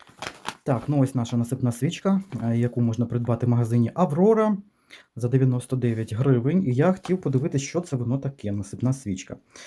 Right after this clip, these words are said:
Переваги насипних свічок. Під час горіння вони не течуть, стійкі до високих температур навколишнього середовища.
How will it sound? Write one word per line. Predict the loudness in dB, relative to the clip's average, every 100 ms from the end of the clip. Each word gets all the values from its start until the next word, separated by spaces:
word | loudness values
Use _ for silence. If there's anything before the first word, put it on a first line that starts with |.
| -8 2
Переваги | 4 4 4 6 4
насипних | 2 0 0 -2
свічок. | -6 -6 -6 -14 -16 _ -20 -20 -8 -2
Під | 4
час | 8
горіння | 8 8 6 6 6
вони | 4 4 4
не | 4 2
течуть, | 0 -4 -6 -6
стійкі | -6 -2 -2 -2
до | -6
високих | -8 -8 -8 -8 -6
температур | -6 -4 -6 -4 -2
навколишнього | -2 0 0 0 0
середовища. | 0 -4 -2 -4 -4 -4 -6